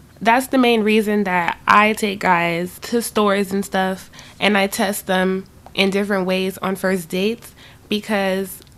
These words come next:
I really don't want to, it's not that I want the bag now, but it's just that I don't wanna waste my time, because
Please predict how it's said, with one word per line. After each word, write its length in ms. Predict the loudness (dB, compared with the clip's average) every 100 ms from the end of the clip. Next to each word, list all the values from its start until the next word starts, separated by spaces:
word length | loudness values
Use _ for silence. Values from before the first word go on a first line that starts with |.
| 0
I 80 | 2
really 360 | 4 2 0 0
don't 420 | 2 2 0 0
want 260 | 0 0 -2
to, 240 | -2 -2
it's 140 | -2 2
not 180 | 2 2
that 80 | -2
I 60 |
want 260 | 0 -2 -2
the 80 | -2
bag 260 | -2 -2
now, 380 | -2 -4 -4 -4
but 200 | -2 0
it's 120 | 0
just 140 | -2 -2
that 140 | -2
I 60 | 0
don't 160 | 0
wanna 140 | 0 -2
waste 220 | -2 -4
my 120 | -6
time, 260 | -2 0 0
because 380 | 0 0 -2